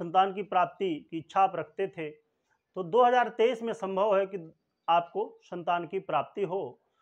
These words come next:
या संतान है तो संतान को विशेष सफलताएं प्राप्त हों, जिससे आपका वर्ष सुखमय रह सकता है।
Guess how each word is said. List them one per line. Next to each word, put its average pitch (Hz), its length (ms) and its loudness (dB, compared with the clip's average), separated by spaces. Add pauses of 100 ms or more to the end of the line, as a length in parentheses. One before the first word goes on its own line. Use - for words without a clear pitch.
(140)
या 202 100 2
संतान 214 520 2
है 196 340 2
तो 196 140 -12
संतान 208 460 -2
को 226 160 0
विशेष 208 300 -4
सफलताएं 190 580 -2
प्राप्त 185 340 0
हों, 214 140 -8
जिससे 185 280 -8
आपका 165 680 -2 (520)
वर्ष 196 340 6 (520)
सुखमय 214 480 -2
रह 160 140 -4
सकता - 360 -16
है। 110 260 -20